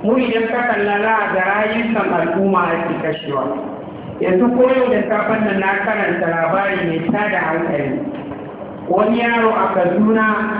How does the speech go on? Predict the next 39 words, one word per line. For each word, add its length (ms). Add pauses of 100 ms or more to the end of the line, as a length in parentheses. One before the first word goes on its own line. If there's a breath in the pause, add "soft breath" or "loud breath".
(340)
duka 260
duka 240
in 160
ka 160
kalli 280
yaron 340
ba 100
zai 160
wuce 320
shekara 480
takwas 360
ba. 140 (720)
Akwai 380
makocinsa 720 (120)
soja 360
ne, 420 (300)
suka 240
kama 400
yaron 400
nan 180
suka 220
yi 160
kidnapping 680
ɗinsa. 400 (560)
Suka 280
ce 220
dole 260
uban 360
sai 180
ya 180
ba 240
da 120
kuɗi. 400 (420)
Uban 380
ya 80
je 240
ya 200
kai 220
kuɗi, 340